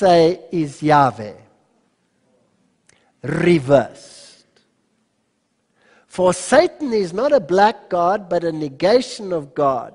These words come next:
For initiates, this is not a person, but a force. Do you have heard of movies that say, "The force be with you"? Okay.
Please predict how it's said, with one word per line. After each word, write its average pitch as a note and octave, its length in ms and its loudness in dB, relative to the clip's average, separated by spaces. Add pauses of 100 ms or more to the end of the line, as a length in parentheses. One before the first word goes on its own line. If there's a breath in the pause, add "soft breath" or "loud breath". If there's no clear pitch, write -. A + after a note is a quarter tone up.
(120)
For E3+ 240 -4
initiates, B3+ 580 -2
this F#3 240 -6
is E3+ 120 -10
not G#3 180 -4
a C4 40 -2
person, F#3 460 -6
but E3 160 -6
a D3+ 80 -6
force. - 720 -6 (800)
Do G3 80 -8
you A3 60 -2
have C4 260 2
heard B3 240 -2
of - 80 -6
movies D4 380 -2
that B3+ 140 -2
say, A#3+ 160 -4
"The D#3+ 140 -2
force - 500 -6
be D3+ 220 -6
with A2 340 -16
you"? F#3 120 -6 (2000)
Okay. G#3+ 440 2